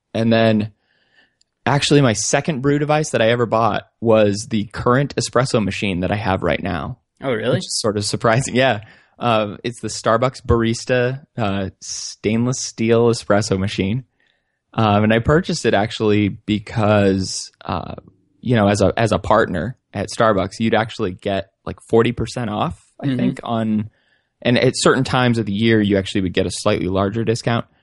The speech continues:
Speaker 1: Well, actually, no, yeah, I think you got thirty percent off, and then during this special part of the year, we got an extra ten percent. So I, I got forty percent off of this crazy espresso machine. So I said, "I'm gonna buy it. You know, I'm gonna make espresso at home."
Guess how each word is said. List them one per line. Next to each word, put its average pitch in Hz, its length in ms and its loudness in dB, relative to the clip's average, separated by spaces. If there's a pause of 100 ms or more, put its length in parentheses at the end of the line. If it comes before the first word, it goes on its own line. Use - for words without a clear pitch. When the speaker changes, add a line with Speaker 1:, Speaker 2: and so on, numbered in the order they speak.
(240)
Speaker 1:
Well, 107 120 2
actually, 107 200 0
no, 76 100 0
yeah, 85 140 -4
I - 60 -4
think 160 160 -2
you 170 60 -2
got 156 220 0
thirty 127 220 4
percent 110 320 -2
off, 101 180 -2
and 101 140 -4
then 101 200 -2
during 117 280 2
this 101 160 -2 (100)
special 113 420 -4
part 101 200 -8
of 95 60 -8
the 95 60 -8
year, 95 120 -6
we 95 80 -8
got 98 160 -8
an 90 160 -12
extra - 260 -12
ten 95 340 -8
percent. - 420 -8 (440)
So 117 220 4
I, 107 180 2 (100)
I 98 80 0
got 92 220 -4
forty 165 300 2
percent 113 380 0
off 101 220 0
of 92 60 -4
this - 360 -8 (260)
crazy 95 400 0
espresso 95 400 -2
machine. - 340 -8
So - 140 0
I 104 60 2
said, 98 340 0 (380)
"I'm 113 160 0
gonna 131 120 4
buy 113 280 4
it. - 200 -2 (160)
You 98 120 -12
know, 90 80 -8
I'm 98 60 -8
gonna 104 140 -4
make 101 180 -2
espresso 101 480 0
at 92 80 -2
home." 101 380 0